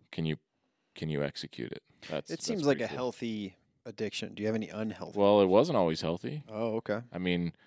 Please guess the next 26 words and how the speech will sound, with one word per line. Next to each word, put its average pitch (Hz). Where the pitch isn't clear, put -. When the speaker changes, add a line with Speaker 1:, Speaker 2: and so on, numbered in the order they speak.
Speaker 1:
uh, -
somebody 156
posted -
something 80
the 82
other 85
day, 78
and 80
they 80
were 76
talking 78
about 76
is, 69
it's -
like, 82
if 78
your 101
performance 90
on 80
the 80
field 76
affects -
your 71
off 73
the -
field, 90